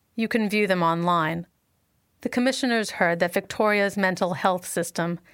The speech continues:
has not kept pace with its population growth, that the dual diagnosis of the co-occurrence of mental illness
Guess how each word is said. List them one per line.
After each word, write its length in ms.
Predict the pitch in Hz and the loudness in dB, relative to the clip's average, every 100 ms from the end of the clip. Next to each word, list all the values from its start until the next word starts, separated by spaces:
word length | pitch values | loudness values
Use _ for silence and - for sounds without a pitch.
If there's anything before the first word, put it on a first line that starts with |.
| _ | _
has 200 | - 202 | -2 0
not 300 | 220 208 208 | 2 2 0
kept 260 | - 214 - | 0 -2 -2
pace 380 | - 175 180 - | -2 -2 -2 -4
with 140 | 190 | -4
its 100 | 190 | -6
population 800 | - - 180 190 180 180 - 180 | -4 -2 0 2 0 0 -2 0
growth, 460 | 175 160 175 - _ _ _ _ _ - | 2 0 0 -6 _ _ _ _ _ 0
that 140 | 208 | 2
the 80 | 233 | 2
dual 260 | 185 220 226 | 0 0 2
diagnosis 800 | 196 175 185 190 180 - 180 - | 2 2 2 0 0 0 -4 -2
of 200 | 233 175 | -4 -4
the 80 | 202 | -4
co-occurrence 960 | - 202 196 - 190 170 170 170 - - | 0 0 0 0 2 2 -2 -6 -12 -8
of 120 | 220 | -2
mental 360 | 208 196 233 214 | 0 2 0 0
illness 540 | 202 185 170 185 - | 0 2 0 -2 -6